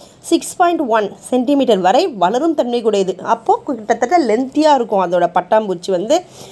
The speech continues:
அதோட, அ, சிறகு வந்து ரொம்ப லென்த்தியா இருக்குங்க. So, நம்மளு-, நம்மளுடைய பட்டாம்பூச்சியை பார்க்கும்போது அந்த பட்டாம்பூச்சிங்கெல்லாம் ரொம்ப கலர்ஃபுல்லாவும் இருக்கு.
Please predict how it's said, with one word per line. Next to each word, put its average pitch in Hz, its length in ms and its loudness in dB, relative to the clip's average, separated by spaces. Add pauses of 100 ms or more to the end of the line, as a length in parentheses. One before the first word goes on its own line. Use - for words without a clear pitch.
(240)
அதோட, 247 380 2
அ, 196 500 0 (300)
சிறகு 294 440 2
வந்து 254 260 0
ரொம்ப 285 400 0
லென்த்தியா 247 400 2
இருக்குங்க. 196 300 -4 (220)
So, 294 180 0
நம்மளு-, 254 580 0
நம்மளுடைய 233 1040 4 (440)
பட்டாம்பூச்சியை 277 480 0
பார்க்கும்போது 233 580 -2
அந்த 226 380 0
பட்டாம்பூச்சிங்கெல்லாம் 262 760 0
ரொம்ப 247 260 0
கலர்ஃபுல்லாவும் 240 720 2
இருக்கு. 330 420 -2